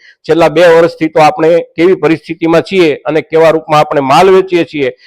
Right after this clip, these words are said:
આપણે સૌ જાણીએ છીએ. તો ખેડૂત મિત્રો, આજે આપણે કપાસનો પાક અને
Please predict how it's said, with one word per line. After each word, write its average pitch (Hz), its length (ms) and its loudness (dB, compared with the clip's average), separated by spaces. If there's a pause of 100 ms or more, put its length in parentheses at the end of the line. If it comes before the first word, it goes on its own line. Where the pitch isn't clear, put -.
(180)
આપણે 165 320 0
સૌ 156 240 0 (520)
જાણીએ 127 340 0
છીએ. 95 200 -12 (340)
તો 196 100 -2
ખેડૂત 208 340 0
મિત્રો, 208 200 0 (420)
આજે 180 320 0
આપણે 180 360 2 (460)
કપાસનો 247 560 0 (140)
પાક 202 220 2 (300)
અને 208 240 2